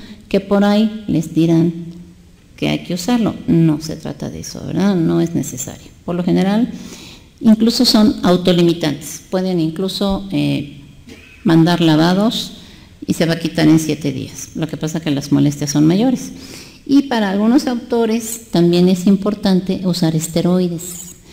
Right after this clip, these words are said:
No les sorprenda que haya oftalmólogos que usen combinaciones de su-, de, por ejemplo, sulfacetamida con prednisolona.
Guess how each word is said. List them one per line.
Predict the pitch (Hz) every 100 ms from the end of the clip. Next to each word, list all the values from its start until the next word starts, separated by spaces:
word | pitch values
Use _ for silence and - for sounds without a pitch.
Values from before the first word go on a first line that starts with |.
| - -
No | 175 175 180
les | 185
sorprenda | 180 190 190 196 190 170 175
que | 175 147 151 -
haya | - 160 170 165 165
oftalmólogos | 160 175 170 180 180 175 165 170 - - - - -
que | - 180
usen | 185 185 202 190
combinaciones | 180 170 165 175 - 185 185 175
de | 170
su-, | - 175 -
de, | 165 165
por | 170 170
ejemplo, | 165 185 190 185
sulfacetamida | 185 185 175 165 175 175 170 175 180 180
con | 175 156
prednisolona. | 160 156 151 - 175 190 170